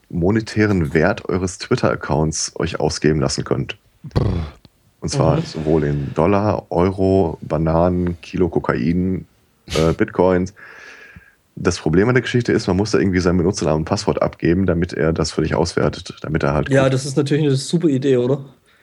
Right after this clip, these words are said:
Speaker 1: weil in die Berechnung mit einfließt,
Speaker 3: Was
Speaker 1: wer
Speaker 3: kann da schon
Speaker 1: folgt dir denn, wie aktiv sind die Leute und so weiter.
Speaker 3: Was kann
Speaker 2: Mhm.
Speaker 3: da schon schief gehen?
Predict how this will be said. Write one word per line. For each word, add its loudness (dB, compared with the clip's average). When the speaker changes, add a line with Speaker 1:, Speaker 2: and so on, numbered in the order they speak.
Speaker 1:
weil 0
in 0
die 2
Berechnung 0
mit -2
einfließt, 0
Speaker 3:
Was 0
Speaker 1:
wer 2
Speaker 3:
kann 2
da 4
schon 2
Speaker 1:
folgt -8
dir 2
denn, 0
wie 0
aktiv -2
sind -2
die 2
Leute 2
und -2
so -2
weiter. 0
Speaker 3:
Was -6
kann -6
Speaker 2:
Mhm. 0
Speaker 3:
da -8
schon 0
schief -6
gehen? -4